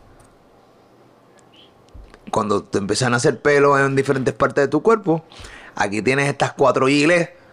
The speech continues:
este, para que te puedas afeitar. No, eso fuimos nosotros los seres humanos que decidieron, no sé en qué momento, que podemos buscar la historia, en qué día fue que se decidió que las mujeres se tienen que afeitar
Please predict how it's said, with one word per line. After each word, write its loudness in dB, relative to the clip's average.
este, 0
para -2
que -6
te -4
puedas -4
afeitar. -6
No, -2
eso -4
fuimos -2
nosotros -4
los 0
seres -2
humanos -2
que 0
decidieron, -2
no 0
sé 0
en -4
qué 2
momento, -2
que 0
podemos -4
buscar -2
la 0
historia, 0
en -2
qué -2
día 2
fue 0
que 0
se 0
decidió 0
que 2
las -4
mujeres -4
se -2
tienen -2
que 0
afeitar -4